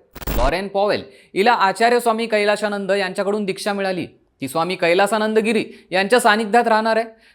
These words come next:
तसंच त्रिवेणी स्नानही करणार आहे. या दरम्यान ती अनेक संतांच्या भेटीही घेणार आहे.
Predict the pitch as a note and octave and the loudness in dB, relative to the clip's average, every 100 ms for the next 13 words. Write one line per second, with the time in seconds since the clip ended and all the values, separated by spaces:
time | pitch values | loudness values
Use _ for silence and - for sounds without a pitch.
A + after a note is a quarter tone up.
0 | - G#3 C#4 - A3+ A3+ B3+ C4 A3+ A3+ | -2 2 2 0 -2 0 0 0 0 0
1 | B3 A3+ A3 G#3 B2 F2+ _ _ A#2+ C3 | 0 2 2 0 -4 -8 _ _ -4 0
2 | D#3+ F#3+ G3+ G3+ A#3 - F#3 A3 A3 G#3 | 0 0 -4 -2 -4 0 0 0 -2 0
3 | G3+ G#3+ A3+ G#3 G3+ A3 G#3+ F3+ F3 F#2+ | 0 0 2 2 2 -2 -2 -2 -2 -6